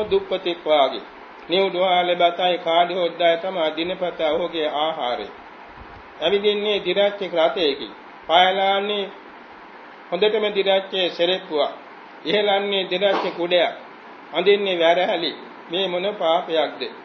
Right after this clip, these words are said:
ඒ වාගේ වාර හතක් මේ තැනැත්තා සිටු තනතුරේ හිටියා ධනවත්ව. ඒ වාර හතේම දුක් විඳලා තමයි ගියේ පල්ලෝ ගියේ. හේතුව ඊට ආත්ම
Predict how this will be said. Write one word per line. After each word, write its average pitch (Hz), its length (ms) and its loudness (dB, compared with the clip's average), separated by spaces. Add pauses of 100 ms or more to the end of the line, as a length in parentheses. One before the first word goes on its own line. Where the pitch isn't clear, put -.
(920)
ඒ 180 180 -4
වාගේ 208 440 -2
වාර 190 360 2
හතක් 190 440 0
මේ 202 220 -6
තැනැත්තා 185 600 -4
සිටු 170 300 -10
තනතුරේ 175 540 -4
හිටියා 170 400 -4
ධනවත්ව. 160 520 -2 (680)
ඒ 190 180 -2
වාර 196 280 0 (100)
හතේම 208 500 -2 (160)
දුක් 220 220 -4
විඳලා 190 340 0
තමයි 185 440 -2 (920)
ගියේ 185 240 0
පල්ලෝ 143 420 -2
ගියේ. 131 260 -6 (1200)
හේතුව 185 440 0 (1120)
ඊට 233 260 -2
ආත්ම 220 340 4